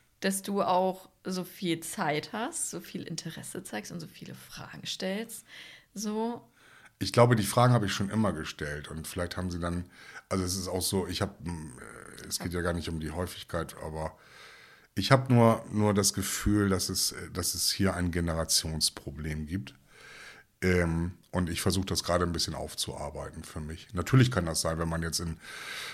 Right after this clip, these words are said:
Speaker 2: ich sag mal, ins Rentenalter eintritt, um die sechzig ist, fünfundsechzig und, äh, dann Rentner wird und dann versucht, „Hey, ich hatte ja noch Kinder“, dreht sich dann kurz um und sagt, „Wo sind die nur und warum <laughs> reden die nicht mit mir?“ Das ist richtig, weil ich
Speaker 1: Nein.
Speaker 2: vielleicht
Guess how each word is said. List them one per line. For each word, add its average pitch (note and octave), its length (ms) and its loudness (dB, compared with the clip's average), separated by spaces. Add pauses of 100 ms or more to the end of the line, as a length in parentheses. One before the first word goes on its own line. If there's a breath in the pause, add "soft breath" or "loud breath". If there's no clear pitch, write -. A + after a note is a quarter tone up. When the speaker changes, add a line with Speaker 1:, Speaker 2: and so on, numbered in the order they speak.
(100)
Speaker 2:
ich - 100 -4
sag F#2 140 4
mal, F2+ 120 4
ins E2+ 160 2
Rentenalter G2 640 2
eintritt, F#2+ 680 2
um F#2 140 0
die F2+ 100 0
sechzig F#2 480 0
ist, F2+ 180 2
fünfundsechzig F#2 800 2
und, F2 400 -2
äh, F2 200 0
dann E2 160 0
Rentner F2+ 440 2
wird G2 220 6
und F#2+ 120 2
dann F2+ 160 2
versucht, F2+ 440 0
„Hey, A#2 240 10 (880 loud breath)
ich - 140 -10
hatte G#2+ 160 -4
ja G2 140 4
noch F2+ 180 -2
Kinder“, B2 360 8
dreht F#2 260 0
sich F#2+ 140 2
dann G2 200 4
kurz G2 280 4
um A2 180 6
und G#2 120 8
sagt, G2 260 6
„Wo F#2+ 80 4
sind A#2 200 8
die A2+ 120 10
nur E2+ 260 4
und F2 120 0
warum F#2 200 4
<laughs> E2+ 100 0
reden B2 260 10
die G2+ 120 6
nicht F#2 240 0
mit F2 180 0
mir?“ D#2+ 260 -2
Das F#2 140 -2
ist G2 160 6
richtig, A#2+ 240 8
weil F#2+ 140 8
ich F#2 120 6
Speaker 1:
Nein. - 0 -
Speaker 2:
vielleicht F#2+ 240 4